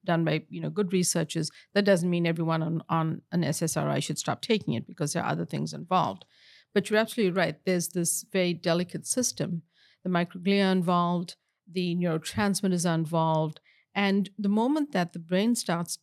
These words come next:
to get inflamed and we start to develop neuroinflammation, all of those, um, cells are impacted.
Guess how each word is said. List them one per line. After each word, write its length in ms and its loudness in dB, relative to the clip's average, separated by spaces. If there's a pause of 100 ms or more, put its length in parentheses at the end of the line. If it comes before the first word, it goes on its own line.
(140)
to 440 2
get 180 2
inflamed 760 -2
and 180 0
we 60 0
start 300 -2
to 60 -10
develop 440 -6
neuroinflammation, 920 -4 (300)
all 180 0
of 160 -6
those, 420 2 (460)
um, 500 2 (100)
cells 360 0
are 80 0
impacted. 460 -8